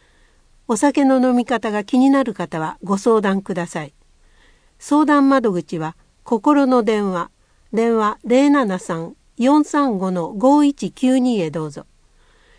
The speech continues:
平日九時三十分から十二時と、十三時から十六時までお受けします。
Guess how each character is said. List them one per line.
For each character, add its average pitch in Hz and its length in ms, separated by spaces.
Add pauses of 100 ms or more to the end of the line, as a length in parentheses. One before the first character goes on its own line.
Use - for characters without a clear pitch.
平 277 240
日 247 360
九 330 140
時 269 140
三 233 260
十 233 140
分 - 240
か 165 140
ら 160 120
十 226 220
二 220 200
時 180 120
と、 165 220 (360)
十 285 220
三 285 260
時 226 100
か 185 140
ら 165 180
十 247 240
六 285 240
時 214 100
ま 165 120
で 151 80
お 156 100
受 160 180
け - 20
し 160 120
ま 147 140
す。 - 160